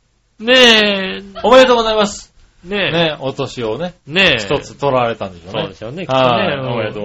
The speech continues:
Speaker 2: ございます。
Speaker 1: ね、そういうのもありますけどもね。
Speaker 2: はい。
Speaker 1: あの、ご自由に選んでいただいて。
Speaker 2: そうですね。
Speaker 1: 送っていただきたいと思います。えーと、メールも直接送ります。えー、チョアヘヨ、アットマークチョアヘヨドットコム、こちらの方に送っていただきますと、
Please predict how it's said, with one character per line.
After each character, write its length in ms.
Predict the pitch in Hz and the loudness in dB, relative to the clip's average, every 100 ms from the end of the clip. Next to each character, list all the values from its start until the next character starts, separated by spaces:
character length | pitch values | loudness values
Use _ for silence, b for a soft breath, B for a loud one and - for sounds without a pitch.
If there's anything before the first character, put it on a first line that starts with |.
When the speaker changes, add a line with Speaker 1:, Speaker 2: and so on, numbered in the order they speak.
| 101 | -6
Speaker 2:
ご 20 | |
ざ 120 | 101 | -6
い 40 | 98 | -8
ま 220 | 95 98 | -10 -12
す。 120 | - 87 143 | -16 -20 -14
Speaker 1:
ね、 120 | 160 | -12
そ 120 | 165 | -8
う 20 | 165 | -8
い 40 | |
う 20 | |
の 40 | 135 | -6
も 80 | 113 | -6
あ 60 | |
り 60 | 117 | -6
ま 120 | 117 | -8
す 100 | - | -12
け 60 | 95 | -18
ど 80 | 92 | -20
も 120 | 92 | -10
ね。 0 | 107 | -4
Speaker 2:
は 20 | |
い。 600 | 107 98 95 90 117 110 | -4 -4 -6 -8 -8 -8
Speaker 1:
あ 40 | |
の、 380 | 104 98 98 104 - _ | -10 -14 -14 -16 -18 _
ご 120 | - 156 | -2 -2
自 140 | 165 | 0
由 100 | 185 | 0
に 100 | 170 | 2
選 200 | 160 151 | 0 0
ん 20 | |
で 80 | 110 | -4
い 20 | |
た 100 | 87 | -14
だ 60 | 85 | -20
い 60 | 87 | -20
て。 200 | - - _ 127 | -20 -20 _ -6
Speaker 2:
そ 140 | 165 | -4
う 20 | 139 | -2
で 80 | 107 | -4
す 80 | 175 | -2
ね。 60 | |
Speaker 1:
送 20 | |
っ 20 | 202 | 0
て 60 | |
い 20 | |
た 80 | 208 | 0
だ 80 | 104 | -4
き 40 | |
た 80 | 120 | -6
い 40 | 110 | -10
と 80 | |
思 160 | 104 110 | -8 -8
い 60 | 113 | -6
ま 160 | 123 | -6
す。 80 | - b b b b - | -8 b b b b -4
え 260 | 170 151 143 | 0 0 -2
ー 20 | |
と、 400 | 147 131 123 123 | -6 -4 -4 -6
メ 120 | 170 | -4
ー 40 | 214 | -4
ル 60 | |
も 80 | 208 | -4
直 160 | 202 202 | -8 -4
接 100 | 240 | -4
送 220 | 233 226 | -2 -4
り 80 | 214 | -4
ま 100 | 202 | -4
す。 160 | - 190 | -6 -6
え 440 | 175 165 156 151 | -2 -2 -2 -8
ー、 20 | |
チ 140 | - 165 | -8 -6
ョ 40 | |
ア 120 | 156 | -6
ヘ 100 | 143 | -6
ヨ、 280 | 143 139 - _ _ | -6 -6 -10 _ _
ア 60 | 151 | -18
ッ 20 | |
ト 140 | 139 160 | -8 -4
マ 120 | 147 | -4
ー 20 | |
ク 60 | - | -4
チ 80 | 151 | -6
ョ 40 | |
ア 40 | 139 | -4
ヘ 60 | |
ヨ 40 | 131 | -6
ド 80 | 139 | -8
ッ 20 | |
ト 100 | 196 | -4
コ 100 | 240 | -4
ム、 100 | 214 | -4
こ 140 | 151 | -6
ち 60 | 135 | -8
ら 100 | 135 | -8
の 80 | 135 | -8
方 180 | 131 120 | -8 -8
に 120 | 117 | -8
送 180 | 110 107 | -12 -14
っ 20 | |
て 120 | - | -14
い 20 | 104 | -8
た 80 | |
だ 60 | 110 | -8
き 80 | 110 | -10
ま 120 | 110 | -16
す 100 | - | -12
と、 220 | 123 127 | -10 -10